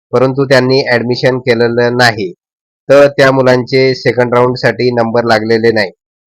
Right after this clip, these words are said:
तर याचं कारण काय होतं, तर ज्या मुलांनी रजिस्ट्रेशन करताना जो ऑप-, ऑप्शन फॉर्म भरलेला होता आणि त्या ऑप्शन फॉर्ममध्ये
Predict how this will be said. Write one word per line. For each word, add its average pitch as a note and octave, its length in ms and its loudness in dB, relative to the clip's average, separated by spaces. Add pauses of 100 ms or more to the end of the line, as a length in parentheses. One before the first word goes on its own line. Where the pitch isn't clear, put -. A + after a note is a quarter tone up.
(140)
तर C#3+ 60 2
याचं C#3+ 220 4
कारण C#3 340 2
काय C#3+ 280 4
होतं, B2+ 400 2 (340)
तर C3 80 0
ज्या C3+ 240 4
मुलांनी C#3 500 2 (480)
रजिस्ट्रेशन C3+ 760 0
करताना C3 560 0 (800)
जो C3 140 2
ऑप-, B2 220 2 (160)
ऑप्शन D3+ 440 0
फॉर्म C3 180 2
भरलेला A#2 360 2
होता G#2+ 280 0 (460)
आणि B2 200 0
त्या C#3 160 2
ऑप्शन C#3+ 360 2
फॉर्ममध्ये C3 560 2